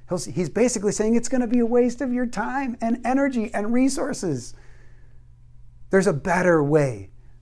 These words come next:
to live. And so Jesus goes on and he makes this point and he says,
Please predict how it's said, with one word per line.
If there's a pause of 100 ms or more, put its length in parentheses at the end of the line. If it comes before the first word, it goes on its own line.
(180)
to
live. (2250)
And
so
Jesus
goes
on
and
he
makes
this
point
and
he
says,